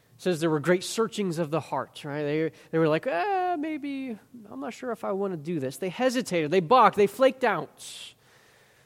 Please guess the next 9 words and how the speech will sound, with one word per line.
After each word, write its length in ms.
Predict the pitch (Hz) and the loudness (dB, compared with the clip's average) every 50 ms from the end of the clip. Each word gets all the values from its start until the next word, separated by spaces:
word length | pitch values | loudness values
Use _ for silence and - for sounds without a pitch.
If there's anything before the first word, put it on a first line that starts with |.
| _ _ _ _ _ _ _ _ | _ _ _ _ _ _ _ _
They 80 | - 143 | -14 -12
got 160 | 143 - - | -12 -12 -14
cold 380 | - - 156 156 156 143 123 | -12 -10 -8 -8 -8 -8 -10
feet. 540 | - - - 143 120 - _ - - - - _ _ _ _ _ _ _ _ _ _ _ _ _ _ _ _ _ _ _ _ _ _ _ _ _ _ _ _ _ _ _ _ _ _ _ _ | -12 -14 -14 -14 -14 -14 _ -20 -20 -20 -20 _ _ _ _ _ _ _ _ _ _ _ _ _ _ _ _ _ _ _ _ _ _ _ _ _ _ _ _ _ _ _ _ _ _ _ _
But 80 | _ | _
the 120 | - 135 143 | -4 -2 0
others 340 | 151 156 160 151 139 - - | 0 0 0 -2 -4 -6 -10
pressed 440 | - - - 147 139 - - - | -10 -6 -6 -4 -4 -6 -8 -10
on. 340 | 123 117 117 113 107 104 110 | -8 -8 -8 -8 -8 -10 -12